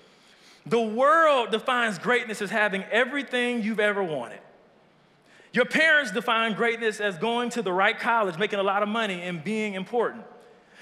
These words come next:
Your boss defines greatness as making a lot of money for them. Your spouse may define greatness as being able to pay the bills. Your heart defines greatness as being looked up to or being respected.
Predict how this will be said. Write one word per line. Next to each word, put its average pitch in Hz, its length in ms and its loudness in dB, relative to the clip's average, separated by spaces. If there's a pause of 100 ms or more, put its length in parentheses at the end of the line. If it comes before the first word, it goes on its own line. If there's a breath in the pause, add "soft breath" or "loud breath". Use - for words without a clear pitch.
(140 loud breath)
Your 233 180 0
boss 262 400 0
defines 220 480 -2
greatness 226 340 -2
as 180 220 -6
making 220 340 -4
a 196 60 0
lot 202 220 2
of 180 60 -4
money 202 260 -2
for 165 140 -8
them. 160 280 -2 (1200 loud breath)
Your 233 140 2
spouse 285 420 2
may 277 140 2
define 226 420 0
greatness 214 400 -2
as 208 80 -4
being 220 240 -2
able 190 280 0
to 180 40 -2
pay 202 240 -2
the 185 80 -6
bills. 226 540 -2 (280 loud breath)
Your 208 180 2
heart 226 360 2
defines 233 420 0
greatness 226 360 -2
as 202 140 -2
being 202 520 -4
looked 247 280 -2
up 240 300 -2 (240 loud breath)
to 247 240 -2
or 208 120 0
being 214 280 -4
respected. 233 680 -2